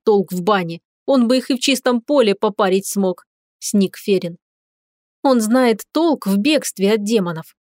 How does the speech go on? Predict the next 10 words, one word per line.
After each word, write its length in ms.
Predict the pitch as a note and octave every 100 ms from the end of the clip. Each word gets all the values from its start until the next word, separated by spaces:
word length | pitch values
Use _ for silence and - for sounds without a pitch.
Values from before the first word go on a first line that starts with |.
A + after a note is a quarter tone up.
| _
Я 160 | G3+ G#3
посмотрела 580 | G#3 - G#3+ A3 G#3+ G3
на 140 | G3+
север, 380 | G3 D4 B3 G3
где 200 | E3+ G#3+
вдали 340 | F#3 G#3 B3+
прорисовывались 1000 | D4 G#3 G3+ G3+ C#4+ D4 B3+ G#3 G3 -
смутные 540 | - A3+ C#4 - G#3+ F#3+
очертания 600 | - G3+ A3 G3 G3+ A3+
гор. 300 | G3+ D#3+